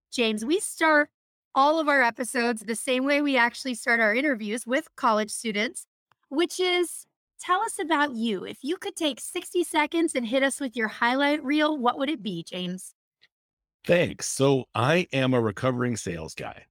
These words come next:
Speaker 2: I spent more than twenty-five years as a salesperson and then sales leader in a variety of different tech roles.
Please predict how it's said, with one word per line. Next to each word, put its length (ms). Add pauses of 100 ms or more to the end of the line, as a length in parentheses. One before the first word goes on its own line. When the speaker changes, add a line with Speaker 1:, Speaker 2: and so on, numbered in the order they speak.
Speaker 2:
I 140
spent 600
more 320
than 180
twenty-five 560
years 360
as 140
a 120
salesperson 1000
and 120
then 140
sales 420
leader 400
in 120
a 40
variety 420
of 40
different 320
tech 300
roles. 440